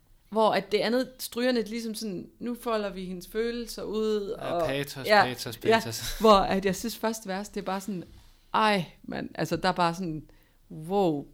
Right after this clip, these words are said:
Speaker 1: plads til, at det er min egen sådan, øh, det, jeg bliver ikke ført af det, eller
Speaker 2: Mm.
Speaker 1: sådan. Det synes jeg er helt vildt fantastisk. Og så tænker jeg også,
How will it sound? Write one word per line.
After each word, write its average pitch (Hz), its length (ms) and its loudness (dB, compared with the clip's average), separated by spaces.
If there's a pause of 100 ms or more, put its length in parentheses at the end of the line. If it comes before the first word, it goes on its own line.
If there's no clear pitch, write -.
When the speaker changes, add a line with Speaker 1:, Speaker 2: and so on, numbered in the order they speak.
(140)
Speaker 1:
plads 190 340 -2
til, - 160 -6
at 147 220 -2
det 165 60 -2
er 160 40 2
min 156 340 -2
egen 196 460 0
sådan, 139 400 -6 (960)
øh, 175 300 -4 (500)
det, 185 180 -4
jeg 175 100 -4
bliver 175 120 -2
ikke 180 120 -4
ført 185 460 4 (100)
af 156 160 -2
det, 139 180 -6 (100)
eller - 180 -4
Speaker 2:
Mm. 135 60 -2
Speaker 1:
sådan. 147 300 -8 (580)
Det 175 100 -2
synes 185 200 -6
jeg 147 240 -2
er - 200 -8
helt 165 380 -8 (100)
vildt 170 240 -6
fantastisk. 165 460 -4
Og 160 120 -6
så 180 140 -8
tænker 208 260 -2
jeg 160 100 0
også, 170 140 -6